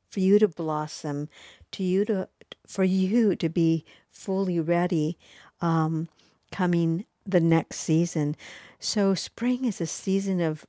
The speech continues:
moving from the winter cold to the warmth that the sun brings. Is just so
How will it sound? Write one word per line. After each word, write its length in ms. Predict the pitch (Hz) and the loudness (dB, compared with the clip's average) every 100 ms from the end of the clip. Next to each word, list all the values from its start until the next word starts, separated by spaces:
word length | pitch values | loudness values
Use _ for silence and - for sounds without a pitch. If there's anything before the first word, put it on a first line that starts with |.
| - | -6
moving 560 | 170 175 185 208 208 | 0 4 4 4 2
from 300 | 185 202 180 | 2 2 2
the 120 | 175 151 | 4 2
winter 720 | 151 151 185 202 - 220 214 | 2 -2 0 -2 -2 -2 -2
cold 640 | - 202 190 196 196 196 - - _ _ | -4 -2 0 0 -2 -6 -16 -20 _ _
to 140 | 202 | -6
the 160 | 185 180 | -2 -2
warmth 680 | 160 139 175 196 202 - - | -2 -4 0 2 2 0 -2
that 200 | 170 160 | -2 0
the 100 | 170 | -2
sun 420 | - - 180 190 | -2 -2 0 0
brings. 540 | 165 170 165 156 156 - | -2 -4 -2 -4 -6 -8
Is 220 | 175 175 | -10 -10
just 280 | - - - | -8 -6 -6
so 640 | - - 196 196 190 - | -4 0 4 6 4 2